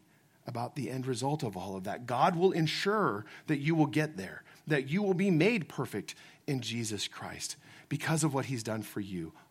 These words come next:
on the cross. That's the remembrance that we come back to this morning. And so I pray as, as we enter into this next song that you would be contemplating, what does the Lord want from you in this season to walk out your faith?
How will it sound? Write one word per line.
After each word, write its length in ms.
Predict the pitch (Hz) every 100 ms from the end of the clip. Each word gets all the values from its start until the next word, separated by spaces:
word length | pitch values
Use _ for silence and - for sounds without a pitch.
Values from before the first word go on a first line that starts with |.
| -
on 120 | 92
the 60 |
cross. 400 | 92 - 101 80
That's 300 | - 135 156
the 100 | -
remembrance 540 | 147 135 131 143 131 -
that 160 | 117
we 100 | 120
come 340 | 110 117 110 113 - - - -
back 220 | 110 107
to 100 | -
this 220 | 101 101 -
morning. 360 | 73 80 78 - - - - - -
And 80 | -
so 80 |
I 40 | 110
pray 360 | - 139 135
as, 220 | 107 113 101
as 160 | 117
we 180 | 117 101
enter 220 | 135 143
into 120 | 127
this 160 | 110 -
next 260 | 107 - -
song 480 | 123 120 127 143 - - -
that 100 | 127
you 140 | 135
would 100 | 160
be 200 | 156 151 - -
contemplating, 720 | - 185 208 156 135 107 98
what 160 | 120 156
does 160 | 170
the 60 | 170
Lord 360 | 156 151 143 143 - _
want 300 | 117 139 156
from 280 | - 117 101
you 260 | 98 82 - 80
in 180 | 104
this 160 | 98 92
season 560 | - 82 87 - - - _ _ _
to 100 | -
walk 320 | 104 131 127
out 180 | 139 139
your 80 | 110
faith? 480 | - - 78 -